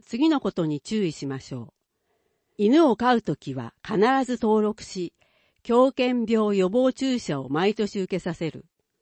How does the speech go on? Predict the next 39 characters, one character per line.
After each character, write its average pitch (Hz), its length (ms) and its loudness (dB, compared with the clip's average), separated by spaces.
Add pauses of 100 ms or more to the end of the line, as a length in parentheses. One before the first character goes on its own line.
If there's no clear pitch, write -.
(680)
猫 254 320 0
は 151 140 0
室 294 200 -6
内 196 220 2
で 135 120 -6
飼 160 180 -6
う、 - 80 -12 (160)
な 160 160 -2
ど。 - 160 -12 (1040)
捨 - 160 -20
て 277 200 4
犬、 247 320 0
捨 - 100 -12
て 277 120 2
猫 254 260 2
の 214 140 4
禁 196 240 0
止。 190 300 -6 (1000)
ペ 302 120 4
ッ 302 140 -2
ト 233 80 0
は 156 100 0
責 180 300 -6
任 294 240 6
を 277 40 2
持 269 140 2
っ - 60 -10
て 151 160 -6
最 262 280 2
後 220 60 4
ま 156 140 2
で 139 120 -2
面 185 240 4
倒 240 160 6
を 180 80 4
見 139 120 -2
ま 139 140 -2
し - 140 -10
ょ 123 180 -8